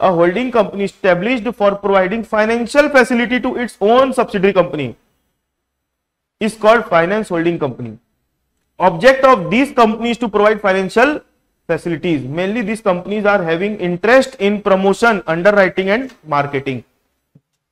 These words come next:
मतलब एक ऐसी holding company जो बनाई सिर्फ इसीलिए गई है ताकि हो-, ताकि अपनी subsidiary को क्या provide कर सके? Finance, पैसा दिला सके काम करने के लिए। तो इस type की holding company को क्या बोला जाएगा?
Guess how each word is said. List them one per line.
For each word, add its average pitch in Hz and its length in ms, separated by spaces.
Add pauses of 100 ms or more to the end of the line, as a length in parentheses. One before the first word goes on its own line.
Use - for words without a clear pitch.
(160)
मतलब 226 320
एक 220 140
ऐसी 190 360
holding 220 380
company 185 580 (540)
जो 202 140
बनाई 190 440
सिर्फ 277 240
इसीलिए 262 400
गई 220 180
है 202 160
ताकि 208 280
हो-, 202 580
ताकि 202 240
अपनी 233 240
subsidiary 220 540
को 262 120
क्या 226 220
provide 254 380
कर 269 100
सके? 269 360 (640)
Finance, 170 520
पैसा 185 380
दिला 190 260
सके 151 340
काम 147 260
करने 139 280
के 127 100
लिए। 113 200 (1800)
तो 196 60
इस 233 200
type 240 180
की 240 60
holding 214 300
company 220 280
को 214 100
क्या 208 160
बोला 233 200
जाएगा? 233 360